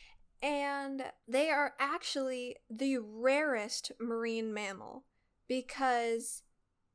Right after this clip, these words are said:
only ten remain. These guys live in the Gulf of California to Mexico, and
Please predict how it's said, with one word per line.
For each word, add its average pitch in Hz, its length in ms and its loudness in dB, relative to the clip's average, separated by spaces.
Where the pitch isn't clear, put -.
only 285 460 2
ten 269 640 0
remain. 220 640 -4
These 311 200 0
guys 359 300 2
live 320 180 0
in 285 120 0
the 269 80 4
Gulf 254 380 0
of - 140 -6
California 262 840 -4
to 277 100 -6
Mexico, 220 720 -8
and 233 840 -4